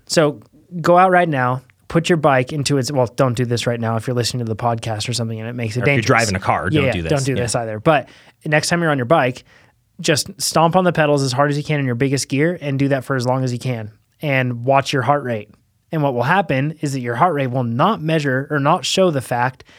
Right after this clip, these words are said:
Speaker 1: that you were doing hard work for that whole period of time. It's
Speaker 2: It'll
Speaker 1: only
Speaker 2: show
Speaker 1: gonna
Speaker 2: hard work
Speaker 1: show
Speaker 2: eventually.
Speaker 1: Exactly right. So
Speaker 2: And
Speaker 1: why
Speaker 2: afterwards.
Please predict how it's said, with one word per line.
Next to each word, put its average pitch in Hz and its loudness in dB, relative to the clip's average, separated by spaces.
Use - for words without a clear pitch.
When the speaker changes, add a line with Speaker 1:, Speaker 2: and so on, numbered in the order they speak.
Speaker 1:
that 151 -4
you 156 2
were 160 4
doing 131 0
hard 156 2
work 135 0
for 143 -2
that 127 -2
whole 139 -2
period 135 -2
of 110 -6
time. 120 -4
It's - -6
Speaker 2:
It'll 190 6
Speaker 1:
only 208 2
Speaker 2:
show 196 0
Speaker 1:
gonna 170 0
Speaker 2:
hard 98 0
work - 0
Speaker 1:
show 123 0
Speaker 2:
eventually. 117 -2
Speaker 1:
Exactly 135 -2
right. 151 0
So 185 0
Speaker 2:
And 143 2
Speaker 1:
why 117 4
Speaker 2:
afterwards. 92 -4